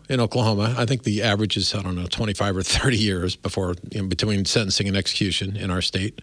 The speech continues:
At one point, um, you know, he gets, uh, he's scheduled for execution, and then he's scheduled for execution again and again. This man has been scheduled for execution nine times. He has literally been served his last meal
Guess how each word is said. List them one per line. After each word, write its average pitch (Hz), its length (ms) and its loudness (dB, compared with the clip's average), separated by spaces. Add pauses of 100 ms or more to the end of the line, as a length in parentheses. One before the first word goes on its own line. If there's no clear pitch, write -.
(1000)
At 147 140 4
one 175 180 6
point, 175 420 4
um, 139 580 4 (180)
you 139 180 2
know, 131 160 4
he 156 160 4
gets, 151 500 2
uh, 131 360 4
he's 127 240 0
scheduled 135 360 2
for 143 100 2
execution, - 680 2
and 104 160 -2
then 110 140 4
he's 113 100 2
scheduled 120 380 2
for 123 100 2
execution 131 520 2
again 127 380 2
and 104 160 2
again. 110 340 2
This 131 200 4
man 139 220 4
has 127 100 2
been 117 240 2
scheduled 143 420 2
for 135 100 2
execution 123 640 2
nine 120 380 4
times. 101 680 0 (960)
He 147 140 2
has 139 260 4
literally 151 420 6
been 139 220 2
served 127 380 2
his 127 200 0
last 117 320 2
meal 107 420 0